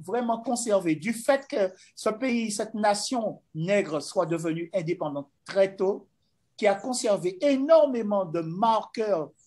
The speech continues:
hein, de cette, euh, an-, an-, ancestralité et de liens avec ce copte ancien, avec ce copte moderne, hein, les langues du pays mandé et, et, et les langues congolaises,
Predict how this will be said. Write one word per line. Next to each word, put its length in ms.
hein, 180
de 100
cette, 380
euh, 220
an-, 220
an-, 240
ancestralité 1000
et 160
de 100
liens 420
avec 280
ce 80
copte 640
ancien, 480
avec 460
ce 140
copte 400
moderne, 600
hein, 120
les 120
langues 220
du 100
pays 260
mandé 480
et, 380
et, 380
et 40
les 140
langues 220
congolaises, 720